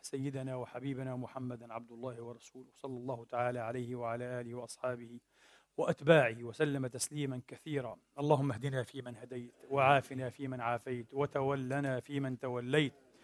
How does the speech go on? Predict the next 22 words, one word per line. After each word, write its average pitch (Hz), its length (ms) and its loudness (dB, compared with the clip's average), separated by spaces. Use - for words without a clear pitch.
علمنا 147 420 6
ما 127 200 -2
ينفعنا، 120 560 -2
وانفعنا 135 540 2
بما 139 260 2
علمتنا، 127 720 0
وزدنا 131 580 -2
علما. 127 400 0
نعوذ 143 380 2
بك 143 200 -2
من 139 240 2
علم 147 260 2
لا 131 260 2
ينفع، 113 420 -6
ومن 135 300 -2
قلب 156 300 2
لا 135 240 -2
يخشع، 123 380 -6
ومن 135 280 -2
عين 139 400 4
لا 135 120 0
تدمع، 135 580 2